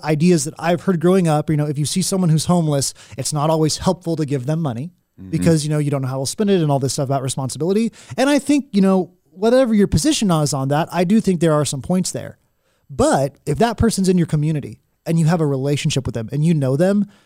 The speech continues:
Speaker 1: then you know how you can help. You know
Speaker 2: Right.
Speaker 1: what it is they need, that you, you know why they're in need and what other, 'cause a lot of the time mon-, monetary need is a symptom of something else, right?
Speaker 2: Yes, absolutely.
Speaker 1: And so you understand, I can help them monetarily this way, but this is the real problem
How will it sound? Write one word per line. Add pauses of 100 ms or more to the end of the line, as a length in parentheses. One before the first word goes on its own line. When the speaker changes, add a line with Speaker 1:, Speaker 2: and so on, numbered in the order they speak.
(120)
Speaker 1:
then
you
know
how
you
can
help. (300)
You
know
Speaker 2:
Right.
Speaker 1:
what
it
is
they
need,
that
you, (220)
you
know
why
they're
in
need
and
what
other,
'cause
a
lot
of
the
time
mon-,
monetary
need
is
a
symptom
of
something
else,
right?
Speaker 2:
Yes,
absolutely.
Speaker 1:
And
so
you
understand,
I
can
help
them
monetarily
this
way,
but
this
is
the
real
problem